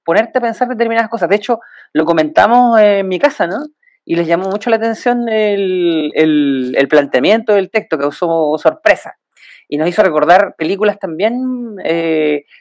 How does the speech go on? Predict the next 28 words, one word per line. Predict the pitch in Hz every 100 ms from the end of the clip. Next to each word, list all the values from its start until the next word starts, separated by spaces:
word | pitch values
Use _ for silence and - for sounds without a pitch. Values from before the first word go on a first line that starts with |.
| -
donde | 160 156
el, | 160 156 151 147 143 139
los, | 135 139 135 - - -
eh, | 139 131 123 120 113 113 107 104 _ _ 120 _ _ _
los | 131 131 131 123 -
est-, | 131 - -
los, | - 139 131 123 -
eh, | 131 117 113 110 107 - -
niños | 185 233 214
son | 220
los | 208
protagonistas, | 185 160 131 - 113
como, | 135 127 123 120 117 - _ -
eh, | 120 123 120
Las | 117 -
tortugas | 139 147 143
también | 131 127 127
vuelan, | 185 226 214 196 196 190 185 _ - _
o | 156 147 143 139 135 131 127
Nadie | 139 147 131
sabe, | - 214 220 208 196 185 185 175 _ _ _
que | -
son | 180
películas | 180 180 196 208
que | 202 170
también | 165 175 202
muestran | 214 208 240 226
un | 196